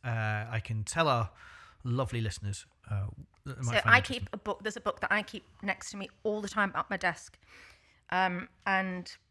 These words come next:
Speaker 2: this comes back to the sort of, um, challenging, uh, your, your own thinking, um, as well as curiosity. And it's called The Art of Thinking Clearly by Rolf Dobelli. And, um, it's, it's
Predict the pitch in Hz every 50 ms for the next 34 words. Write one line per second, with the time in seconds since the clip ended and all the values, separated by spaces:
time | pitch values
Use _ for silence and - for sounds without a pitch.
0 | _ _ _ _ _ _ _ _ _ - 220 - - - 233 220 208 - - 226
1 | 208 - - - - - 196 185 190 185 - - - - - _ _ - 202 -
2 | 220 196 202 - - _ _ _ _ _ - - 190 190 185 185 180 185 - -
3 | _ _ _ _ _ _ _ _ - - - 208 196 190 202 - 190 - - 180
4 | - - _ _ _ _ _ _ _ _ _ _ _ _ _ - - - - 208
5 | 190 - - 196 196 185 190 190 - - - 226 226 - 277 269 294 302 - -
6 | - - - - - - - - 196 190 190 190 - 214 - - 202 196 190 -
7 | - - 208 190 185 196 185 - - - - 165 165 180 - - - - - -
8 | - 185 190 190 196 - - - 214 196 - 214 208 208 208 208 - - 208 202
9 | 185 - - - 202 190 - - 190 185 - - 190 185 180 175 170 175 - _
10 | _ _ _ _ _ - - - _ _ - 180 175 170 170 175 - 180 180 175
11 | 170 - - - - - - 180 - - 175 165 170 - 180 - _ _ _ _
12 | _ _ _ - - - - - - - _ - 208 196 190 190 190 190 185 180
13 | - 208 196 190 190 185 185 190 185 - _ _ _ _ _ _ - - 220 214
14 | - - - - - - - 226 220 220 -